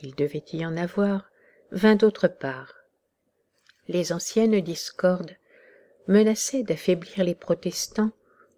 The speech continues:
au moment même où la force leur était si nécessaire pour soutenir le choc terrible de Charles Quint. Les luthériens craignaient de compromettre leur cause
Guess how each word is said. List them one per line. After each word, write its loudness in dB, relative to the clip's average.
au 6
moment 4
même 0
où 6
la 4
force 2
leur 0
était 0
si -2
nécessaire -2
pour -2
soutenir 0
le 0
choc -4
terrible 2
de -8
Charles -4
Quint. -14
Les -2
luthériens -2
craignaient 4
de -4
compromettre -4
leur -6
cause -4